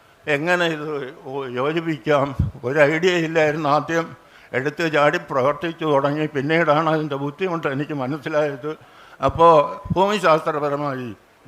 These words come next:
നാല് വോള്യങ്ങളാക്കാം. കാരണം നാല് ദേവസ്വം ജില്ലകളാണ് കേരളം ഉള്ളതെന്ന് എനിക്കത് മനസ്സിലായി. അതനുസരിച്ച് ഞാൻ ആ മാറ്റം മതിയാക്കി. അങ്ങനെ അതുപോലെ അങ്ങനെ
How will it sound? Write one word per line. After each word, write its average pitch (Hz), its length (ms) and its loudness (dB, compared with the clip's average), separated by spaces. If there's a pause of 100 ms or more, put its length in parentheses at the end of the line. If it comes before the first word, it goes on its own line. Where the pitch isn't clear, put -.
നാല് 147 340 -2
വോള്യങ്ങളാക്കാം. 139 880 -2 (320)
കാരണം 139 380 -6 (460)
നാല് 147 280 -2 (140)
ദേവസ്വം 170 460 4 (100)
ജില്ലകളാണ് 170 680 4
കേരളം 160 380 0
ഉള്ളതെന്ന് 156 520 4
എനിക്കത് 151 320 -10 (120)
മനസ്സിലായി. 139 500 -6 (420)
അതനുസരിച്ച് 165 680 -8 (140)
ഞാൻ 147 160 -10 (100)
ആ - 20 -12 (140)
മാറ്റം 151 380 -12
മതിയാക്കി. 135 500 -16 (480)
അങ്ങനെ 156 260 -2 (120)
അതുപോലെ 156 500 2
അങ്ങനെ 151 260 0